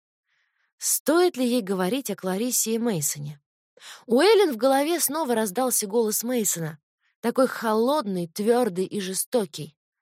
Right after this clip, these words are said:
"Полетишь с обрыва вниз".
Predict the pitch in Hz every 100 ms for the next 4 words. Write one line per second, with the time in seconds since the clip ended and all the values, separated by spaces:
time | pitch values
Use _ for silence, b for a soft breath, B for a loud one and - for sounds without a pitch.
0 | _ _ _ _ _ _ - 254 226 -
1 | 254 247 - 208 190 180 208 190 175 180
2 | 196 165 143 -